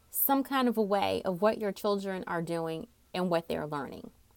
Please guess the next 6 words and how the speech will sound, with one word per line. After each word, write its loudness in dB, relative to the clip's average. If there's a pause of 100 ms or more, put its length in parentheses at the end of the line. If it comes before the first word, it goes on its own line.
(540)
So 6 (340)
that 4
can 2
look 0 (240)
like 0 (1400)
actually 0